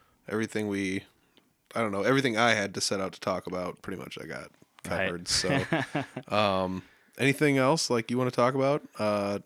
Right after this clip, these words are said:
Speaker 1: I mean, obviously you got all social medias and stuff. I'll put all that down below in the description.
Speaker 2: Yeah, for sure, man. All I gotta say is, is thanks for having me, and, and I just, thanks for everybody that's helped me along the way, and everybody that's, that's put good words in my ear, whether it be Matt or,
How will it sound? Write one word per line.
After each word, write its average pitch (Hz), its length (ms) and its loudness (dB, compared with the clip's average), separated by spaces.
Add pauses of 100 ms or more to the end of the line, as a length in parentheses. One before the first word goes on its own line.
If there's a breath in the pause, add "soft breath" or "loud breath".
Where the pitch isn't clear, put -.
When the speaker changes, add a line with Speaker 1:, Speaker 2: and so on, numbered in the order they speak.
(200)
Speaker 1:
I 110 60 -8
mean, 101 320 -4
obviously 104 380 -4
you 98 60 -6
got 101 100 -2
all 98 100 -2
social 98 380 -6
medias 90 320 -6
and 87 80 -8
stuff. - 340 -8
I'll 95 60 -6
put 113 180 -2
all 90 100 -2
that 95 160 -4
down 98 220 -6
below 95 300 -4
in 95 60 -6
the 98 60 -6
description. 92 720 -8
Speaker 2:
Yeah, 117 300 0
for 101 140 -6
sure, 135 240 0
man. 135 420 -2 (100)
All 147 220 4
I 160 100 6
gotta 131 240 2
say 120 340 2
is, 95 320 -2
is 98 180 -4
thanks 113 280 -2
for 85 140 -4
having 104 380 -2
me, 98 180 -2
and, 82 240 -4
and 87 480 -8 (160)
I 95 120 -2
just, 87 360 -6
thanks - 560 -4
for 98 260 -4
everybody 98 380 -2
that's 87 200 -4
helped 90 200 -2
me 92 80 -6
along 85 320 -6
the 82 80 -6
way, 80 360 -2
and 76 140 -10
everybody 85 380 -6
that's, - 480 -6
that's 82 160 -8
put - 320 -6
good 87 160 -6
words 82 320 -6
in 78 80 -10
my 76 140 -8
ear, 85 340 -6
whether 78 280 -8
it 52 120 -10
be 85 160 -8
Matt 80 340 -10
or, 76 220 -10